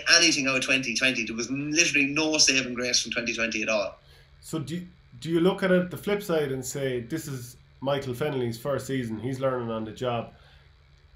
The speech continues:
Speaker 2: interrupted season because of covid, um, a team that has been on the slide for a number of years and went through management teams like hot dinners there for a couple of years,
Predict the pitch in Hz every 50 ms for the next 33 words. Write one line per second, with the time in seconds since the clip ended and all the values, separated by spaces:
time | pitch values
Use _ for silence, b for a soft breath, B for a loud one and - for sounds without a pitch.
0 | - - 156 147 135 139 143 151 156 156 - 139 120 117 143 139 139 131 123 123
1 | 117 113 - 127 123 110 113 110 - - 127 123 120 110 110 104 - - - -
2 | - - - - - - - 110 110 110 110 110 110 110 - - 117 - - 175
3 | 175 160 160 147 135 135 120 120 120 120 135 135 131 120 131 135 135 127 127 120
4 | 117 - 139 135 135 127 127 120 - 120 117 113 113 110 117 123 123 110 110 107
5 | 110 110 120 123 117 113 110 107 110 107 98 92 90 b b b b b b 123
6 | 131 123 117 - 127 123 120 127 123 123 120 117 113 113 110 110 - 117 113 110
7 | 107 107 107 107 104 113 117 113 113 - 120 117 117 104 98 - 113 113 110 110
8 | - 110 104 101 - 113 113 113 107 107 110 113 113 107 104 101 90 -